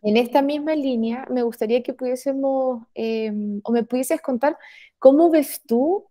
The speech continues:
los desafíos que hoy día tenemos como país frente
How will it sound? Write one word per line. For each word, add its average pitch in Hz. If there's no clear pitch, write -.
los 233
desafíos 233
que 269
hoy 240
día 240
tenemos 233
como 226
país 185
frente 285